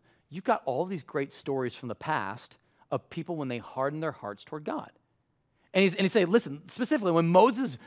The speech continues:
is running the people around through the desert, he said, 'Listen, these things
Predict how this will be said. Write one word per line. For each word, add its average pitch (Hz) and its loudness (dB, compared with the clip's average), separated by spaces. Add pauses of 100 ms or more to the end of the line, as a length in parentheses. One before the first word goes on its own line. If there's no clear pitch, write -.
(100)
is 151 0
running 202 6
the 247 2
people 208 -2
around 185 4
through 190 -8
the 165 -2
desert, 170 6 (320)
he 190 0
said, 214 0
'Listen, 202 2 (240)
these 262 6 (160)
things 254 4